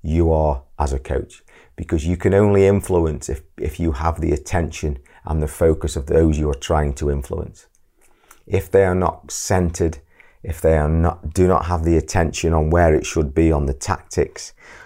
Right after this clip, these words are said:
on the session, on the exercises, on the buy-in, on the team spirit at the time, then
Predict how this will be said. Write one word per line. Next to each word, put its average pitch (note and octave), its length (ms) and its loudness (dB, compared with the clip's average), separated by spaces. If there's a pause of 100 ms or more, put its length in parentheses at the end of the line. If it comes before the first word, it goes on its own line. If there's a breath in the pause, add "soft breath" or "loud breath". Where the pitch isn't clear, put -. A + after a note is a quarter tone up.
(240 loud breath)
on F2 200 2
the E2 80 2
session, D#2 640 -2 (100)
on F2+ 200 4
the E2+ 140 6
exercises, D2 920 -2 (340 soft breath)
on F2+ 220 2
the E2 80 2
buy-in, D2+ 640 0 (400 soft breath)
on F2 160 2
the F2+ 80 2
team F2 320 2
spirit D#2 640 0 (640 soft breath)
at - 200 0
the F#2 60 -4
time, D2+ 560 0 (1500 soft breath)
then D#2 380 2